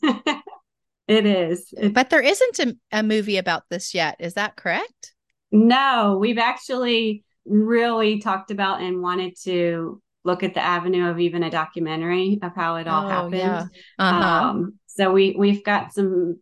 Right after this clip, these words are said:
Speaker 1: kind of fingers out there right now to try to see if that would something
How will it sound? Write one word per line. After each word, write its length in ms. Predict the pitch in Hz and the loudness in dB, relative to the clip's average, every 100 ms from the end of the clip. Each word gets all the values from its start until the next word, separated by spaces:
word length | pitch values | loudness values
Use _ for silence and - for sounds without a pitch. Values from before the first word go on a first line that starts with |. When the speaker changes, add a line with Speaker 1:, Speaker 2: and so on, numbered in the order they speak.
| - | -4
Speaker 1:
kind 220 | 196 180 | -2 0
of 120 | 175 | -2
fingers 340 | 185 180 180 175 | -2 -2 -2 -4
out 220 | 165 - | -6 -4
there 220 | 170 165 | -6 -4
right 200 | 165 - | -6 -4
now 220 | 170 170 | -2 -2
to 80 | 170 | -6
try 240 | - 175 | -6 -6
to 60 | 160 | -6
see 260 | 165 175 165 | -4 -2 -2
if 140 | 165 | -2
that 180 | 160 - | -2 -2
would 120 | 165 | -4
something 680 | 165 165 - 170 156 156 | -2 -2 0 -2 0 -4